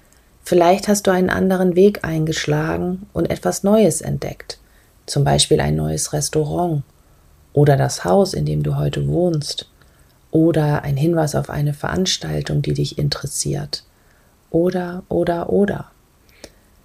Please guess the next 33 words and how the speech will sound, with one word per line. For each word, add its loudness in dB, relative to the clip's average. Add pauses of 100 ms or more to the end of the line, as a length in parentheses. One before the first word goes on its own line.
(160)
Vielleicht 2
hast 0
du 6
in 4
dem 6
Moment 2
auch -4
einfach -2
innegehalten 0
und -2
erst -4
einmal -2
tief -2
durchgeatmet -2 (600)
und 0
Druck 4
aus -2
deinem -4
Tag -4
genommen. -2 (840)
Diese 2
Unterbrechung 2
war -2
vielleicht -4
nötig 2
und -2
die 2
Situation 0
sieht 0
plötzlich 0
ganz 0
anders -2
aus. -8